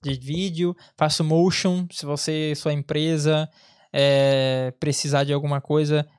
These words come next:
é, tô à disposição. Pode me chamar o Felipe, ele passa meu contato. É,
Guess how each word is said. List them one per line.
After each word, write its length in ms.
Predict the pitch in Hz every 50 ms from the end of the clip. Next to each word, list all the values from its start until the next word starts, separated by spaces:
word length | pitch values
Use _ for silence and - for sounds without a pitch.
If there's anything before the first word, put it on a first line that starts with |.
| _ _ _ _ _ _
é, 320 | 143 139 139 135 131 127 127
tô 120 | - -
à 60 | 151
disposição. 840 | 147 - - 160 156 147 135 131 - - 143 143 160 175 190 208 202 - _
Pode 200 | - 143 139 139
me 80 | 143 139 -
chamar 200 | - 156 143 139
o 40 | 139
Felipe, 280 | - 147 143 139 -
ele 100 | 143 139
passa 200 | 135 143 135 135 -
meu 100 | 143 131
contato. 720 | - 131 120 123 - 139 156 170 190 190 _ - 180 180 175 - _ _ _ _ _ _ _ _ -
É, 440 | 147 151 151 147 143 139 139 135 143